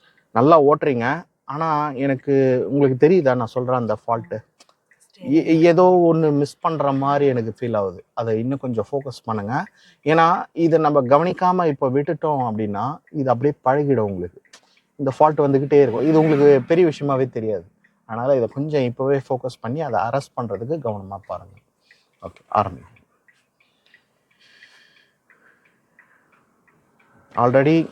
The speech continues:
Speaker 1: நியூட்ரல்ல தான் இருக்கு. நியூட்ரல் இந்த இடம் இருக்கு. அதை நம்ம எடுத்த உடனே லிஃப்ட் அழுத்தினோம்னா ஸ்டிக் ஆகும். அது எந்த பக்கம் தள்ளி போடணுமோ அதை மட்டும் நம்ம யூஸ் பண்ணா போதும். மெதுவா, மெதுவா, மெதுவா, மெதுவா.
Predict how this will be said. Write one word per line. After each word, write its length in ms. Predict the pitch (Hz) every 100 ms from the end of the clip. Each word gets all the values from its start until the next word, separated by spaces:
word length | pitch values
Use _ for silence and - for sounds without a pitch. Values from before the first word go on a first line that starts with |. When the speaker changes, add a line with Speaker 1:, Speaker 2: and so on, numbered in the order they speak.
| -
Speaker 1:
நியூட்ரல்ல 420 | 120 131 127 123 113
தான் 120 | 117
இருக்கு. 220 | 95 98
நியூட்ரல் 480 | 110 156 156 156 160
இந்த 200 | 127 113
இடம் 140 | 107
இருக்கு. 220 | 92 85 - - - - _ _ - _ _ -
அதை 220 | 127 135
நம்ம 160 | 131
எடுத்த 280 | 131 175 196
உடனே 380 | 175 175 180 151
லிஃப்ட் 180 | 160 -
அழுத்தினோம்னா 720 | 147 143 196 - 151 104 120
ஸ்டிக் 340 | 151 - 143
ஆகும். 240 | 143 98 - _ _ _ _
அது 220 | - 104
எந்த 280 | 107 139 190
பக்கம் 320 | 180 - 185
தள்ளி 220 | - 156
போடணுமோ 380 | 165 - 127 143
அதை 300 | 202 165 147
மட்டும் 260 | 143 127 156
நம்ம 140 | 131
யூஸ் 220 | 107 104
பண்ணா 180 | - 92
போதும். 280 | 92 - - _ _ _ _ _ -
மெதுவா, 420 | 113 104 87 80
மெதுவா, 240 | 107 95 87
மெதுவா, 560 | 82 82 65 - _ -
மெதுவா. 240 | - -